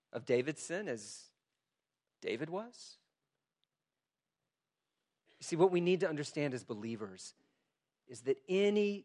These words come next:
confidence other than confidence in the faithfulness of God, confidence in his promises, something that we actually have no control over, something that at the end of the day we can't finally measure.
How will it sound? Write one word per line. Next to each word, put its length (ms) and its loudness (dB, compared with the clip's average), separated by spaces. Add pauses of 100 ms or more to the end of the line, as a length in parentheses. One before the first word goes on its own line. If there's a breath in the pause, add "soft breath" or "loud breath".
confidence 800 -4 (260)
other 600 4 (500)
than 140 -2
confidence 840 2
in 80 -6
the 100 -2
faithfulness 760 4
of 120 -4
God, 380 4
confidence 580 2
in 300 -4
his 420 4 (160)
promises, 520 2 (200 loud breath)
something 280 6
that 80 8
we 340 4
actually 380 4
have 120 4
no 180 2
control 440 -6
over, 240 -14 (1160)
something 340 4
that 80 10
at 60 2
the 100 4
end 80 6
of 100 8
the 80 8
day 60 10
we 160 2
can't 480 2
finally 460 2
measure. 440 -4